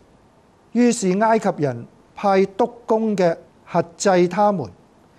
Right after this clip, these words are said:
加重擔苦害他們。他們為法老建造兩座積貨城，就係比東同蘭塞。嗱，對法老嚟講，佢一個目的嘅啫，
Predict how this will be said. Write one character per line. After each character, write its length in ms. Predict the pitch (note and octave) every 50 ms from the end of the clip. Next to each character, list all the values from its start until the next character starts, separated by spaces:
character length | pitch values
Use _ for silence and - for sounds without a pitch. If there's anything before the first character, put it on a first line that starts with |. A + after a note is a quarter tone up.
| _ _ _ _ _
加 240 | - A#3 A#3 A#3 A3+ -
重 580 | - - - C#3+ C#3+ D3+ D#3+ E3+ F3+ G3 G3+
擔 320 | G3 F3+ E3+ F3 F3 E3+ D#3+ - -
苦 300 | C#3 C#3 D3+ F#3+ A3+ G#3+
害 240 | F#3+ E3 C#3+ C#3+
他 200 | C#3 F3 F#3 F#3
們。 160 | F#3 D3 A2 - _ _ _ _ _ _ _ _ _ _ _ _ _ _ _ _
他 140 | - - G#3
們 180 | G#3 F#3 D3 C#3 D3
為 120 | E3 D#3+
法 200 | D3+ - F#3+ F#3
老 160 | F3+ E3 E3+
建 200 | F3 G3 F#3+ F#3
造 200 | F3 F3 E3+ E3
兩 600 | D#3+ D#3 D#3 D3+ D3+ D#3+ D#3+ E3 F3 F#3+ G3+ G3+
座 340 | G3 - A3 D#3 D3+ D3 D3
積 120 | D3 - A#3
貨 280 | A#3 - - E3+ D#3+ D#3
城， 240 | D3 D#3+ B2+ A#2+ B2
就 160 | - D3+ D3
係 160 | D3 C#3+ C#3+
比 340 | C#3+ - C3+ C3+ D3+ F#3 A#3
東 240 | A3+ A3+ A3 A3 G#3
同 300 | - D3 A#2 A#2 B2 A#2+
蘭 240 | A#2+ A#2 A2 G#2+ G#2 A2 G#2
塞。 280 | - - D3+ C3 A#2 A#2 _ _ _ _ _ _ _ _ _ _ _ _ _ -
嗱， 100 | D#3+ E3+
對 180 | - B3 A#3+ A#3+
法 160 | - B3 B3
老 100 | A3 A3 A#3+
嚟 200 | A#3 F3 D3+ D3+
講， 320 | - E3 E3 G#3 B3 B3+ - -
佢 160 | - C#3+ F#3
一 220 | G#3 A3+ A3 A3+
個 160 | A3+ - G3 F3
目 120 | E3 D#3 D3+ -
的 120 | G#3 G3+
嘅 160 | G3+ E3+ D3
啫， 120 | C#3 C3+